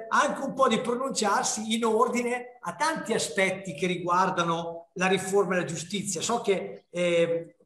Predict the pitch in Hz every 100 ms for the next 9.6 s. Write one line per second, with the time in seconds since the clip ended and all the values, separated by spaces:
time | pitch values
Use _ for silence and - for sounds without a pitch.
0 | _ _ - - 190 - 160 - 190 175
1 | 165 139 - 170 175 180 190 185 180 -
2 | 196 165 175 - 196 196 196 269 - 202
3 | 190 170 - - - 190 185 220 185 180
4 | 170 180 208 208 196 202 175 220 233 226
5 | 214 180 180 185 180 180 202 196 196 170
6 | 190 175 - 180 175 196 220 220 220 -
7 | - - 180 196 196 208 196 196 190 185
8 | 180 208 202 160 160 185 - 170 185 190
9 | 185 196 208 208 214